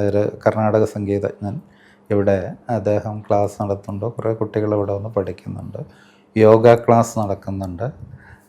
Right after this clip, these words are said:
അതോടൊപ്പം തന്നെ ധർമ്മപ്രചാരക ക്ലാസ്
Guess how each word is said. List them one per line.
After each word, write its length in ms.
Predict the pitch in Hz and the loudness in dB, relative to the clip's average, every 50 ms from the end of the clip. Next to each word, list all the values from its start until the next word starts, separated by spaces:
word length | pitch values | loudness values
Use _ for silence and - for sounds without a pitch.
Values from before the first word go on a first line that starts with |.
| _ - - | _ 2 2
അതോടൊപ്പം 580 | 113 107 113 117 117 113 113 107 - 113 113 117 | 4 6 6 6 6 6 4 0 0 -4 -2 -2
തന്നെ 280 | 113 110 110 110 107 113 131 - - - - 104 98 113 | -2 -2 -2 -2 -2 -2 -4 -8 -12 -12 -10 -8 2 6
ധർമ്മപ്രചാരക 1200 | 113 117 117 120 135 143 151 147 151 - 123 117 104 104 107 107 107 107 107 107 104 101 110 110 | 6 6 6 6 4 4 2 2 2 2 2 2 4 4 2 2 2 2 0 0 -2 -2 -2 -4
ക്ലാസ് 420 | - - - 95 95 90 92 - | -4 -6 -6 -4 -4 -4 -6 -8